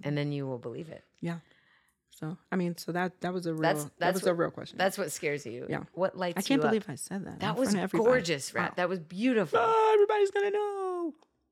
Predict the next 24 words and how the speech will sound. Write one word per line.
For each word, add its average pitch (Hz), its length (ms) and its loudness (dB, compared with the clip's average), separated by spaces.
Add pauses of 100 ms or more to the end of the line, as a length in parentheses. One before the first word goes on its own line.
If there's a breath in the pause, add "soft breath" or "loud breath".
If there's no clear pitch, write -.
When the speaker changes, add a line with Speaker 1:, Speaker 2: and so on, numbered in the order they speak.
(440)
Speaker 2:
It's 202 120 2
Speaker 1:
And, 185 260 4
Speaker 2:
okay. - 80 -6
Speaker 1:
and, 208 320 0 (100)
okay, 185 240 4
here's 226 240 2
something 214 240 2
I 165 80 8
didn't 165 220 2
say 160 180 0
Speaker 2:
<laughs> - 20 0
Oh 320 40 2
my 339 100 4
Speaker 1:
earlier. 175 360 4
Speaker 2:
God. 247 340 -6
Speaker 1:
Everybody's 247 380 4
gonna 220 180 4
know, 185 240 2
and 170 120 0
everybody's 185 360 -2
gonna 165 180 -2
show 170 240 2
up 160 160 2
with 151 140 -2